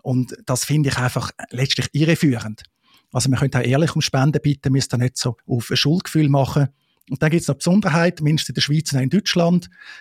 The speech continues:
Da gehen die Spenden nicht an die Wikimedia Foundation in den U S A, sondern an sogenannte nationale Chapter. In der Schweiz haben wir den Verein wikimedia punkt c h oder Wikimedia C H.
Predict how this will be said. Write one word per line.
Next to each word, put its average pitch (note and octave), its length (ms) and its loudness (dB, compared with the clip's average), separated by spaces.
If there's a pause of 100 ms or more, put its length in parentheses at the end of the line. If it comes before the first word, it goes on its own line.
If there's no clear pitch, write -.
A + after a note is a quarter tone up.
(120)
Da C3+ 160 2
gehen C#3 240 2
die - 60 -2
Spenden E3 600 2
nicht C#3+ 160 2
an C3 180 0
die C#3 60 -2
Wikimedia D3+ 500 0
Foundation D3 640 0
in C#3 60 -2
den C3+ 100 -2
U F#3+ 60 2
S - 180 -2
A, E3+ 220 2 (340)
sondern C#3 400 0
an C3 80 -2
sogenannte C3 800 0 (220)
nationale C3+ 680 0
Chapter. A3 520 -2 (360)
In D3 80 -14
der C3+ 80 -6
Schweiz D#3 240 0
haben D3 80 2
wir C3 100 -2
den C3 120 -2
Verein C3+ 280 2
wikimedia C3 800 0 (200)
punkt - 340 -4
c - 260 0
h G#3+ 80 4
oder F3+ 180 0
Wikimedia C3 540 0
C E3+ 240 2
H. E3+ 160 2